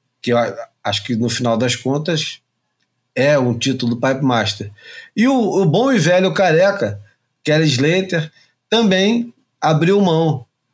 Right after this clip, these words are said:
Então, naquela lista toda que a gente já falou uma porrada de vezes,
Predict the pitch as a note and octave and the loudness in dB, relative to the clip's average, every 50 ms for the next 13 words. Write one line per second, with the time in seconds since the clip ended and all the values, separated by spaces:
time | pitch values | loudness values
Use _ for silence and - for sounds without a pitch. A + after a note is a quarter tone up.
0 | _ _ _ _ - - A2 G#2+ B2 E3 F3 F3 E3 D#3 - E3+ E3 E3 D#3 D3 | _ _ _ _ -8 -8 -8 -4 -2 -2 0 0 -2 0 0 0 0 2 2 2
1 | D3 E3 E3 D#3 - A#2+ A#2+ - D3+ D#3+ D#3 C#3+ B2+ A2+ - D3 C#3 B2+ A#2+ A#2 | 2 2 0 0 0 -2 -2 0 0 0 0 0 0 -2 -2 -2 0 0 0 0
2 | G#2+ B2+ C#3 B2+ A#2+ C3 B2 A#2 - B2 A#2+ B2 B2+ C3 B2+ A#2 A#2 C3+ A#2+ A#2+ | 0 -2 -2 -2 -2 -2 -2 -2 -2 -2 0 0 2 0 0 0 0 -2 0 0
3 | C3 C3+ C3 C#3 C3 B2 A#2+ C3+ D3+ E3 E3 D#3 D#3 - | 0 0 0 0 0 0 0 2 2 2 0 0 -2 -6